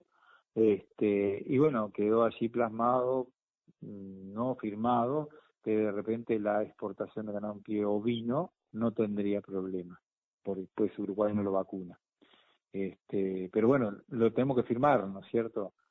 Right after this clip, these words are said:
Este, ya que no, eh, Uruguay no vacuna, Brasil eso no lo vacuna, no se vacuna el ovino, no tendría restricciones, pero es una cosa que también vamos a pedir a la, en la oie,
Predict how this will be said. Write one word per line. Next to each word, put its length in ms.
Este, 960
ya 140
que 680
no, 440
eh, 100
Uruguay 280
no 100
vacuna, 540
Brasil 380
eso 160
no 120
lo 80
vacuna, 640
no 160
se 80
vacuna 340
el 80
ovino, 300
no 140
tendría 380
restricciones, 760
pero 160
es 60
una 160
cosa 180
que 80
también 240
vamos 280
a 80
pedir 320
a 40
la, 200
en 320
la 240
oie, 500